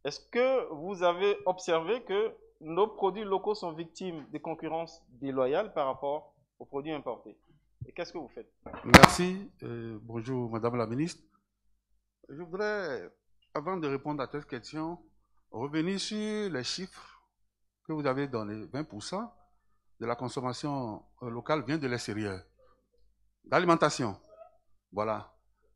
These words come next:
Speaker 2: Je voudrais, euh, qu'on, qu'on rapporte ce chiffre-là au Bénin. Parce que quand nous prenons un pays comme le Maroc, la Tunisie et autres sont en Afrique, l'Afrique du Sud, le Nigeria,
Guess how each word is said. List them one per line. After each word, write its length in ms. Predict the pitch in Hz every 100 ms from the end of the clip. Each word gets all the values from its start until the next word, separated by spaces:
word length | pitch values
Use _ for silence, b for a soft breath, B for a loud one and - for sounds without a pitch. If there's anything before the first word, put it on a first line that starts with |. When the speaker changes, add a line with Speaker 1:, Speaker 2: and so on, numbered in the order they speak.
| _ _ -
Speaker 2:
Je 180 | - 107
voudrais, 500 | 156 170 202 220 214
euh, 600 | 143 135 139 143 131 127 -
qu'on, 200 | - 180
qu'on 220 | 196 131
rapporte 760 | 131 - - 196 - - - _ - _ _ _ _ _
ce 180 | - 135
chiffre-là 580 | - 170 - 120 139 156
au 80 | 147
Bénin. 220 | 117 101 - _ _ _ _ _ _ _ _ _ _ _
Parce 180 | - -
que 80 | -
quand 180 | 156 156
nous 100 | 131
prenons 280 | 120 120 131
un 40 |
pays 220 | 123 117 117
comme 180 | 120
le 80 | 117
Maroc, 340 | 104 110 117 120
la 100 | 101
Tunisie 420 | - 110 104 120
et 40 |
autres 240 | 104 120 -
sont 100 | 107
en 80 |
Afrique, 280 | 92 - 180
l'Afrique 240 | 107 - 127
du 80 |
Sud, 240 | - 143 151
le 80 | 113
Nigeria, 500 | 123 123 113 113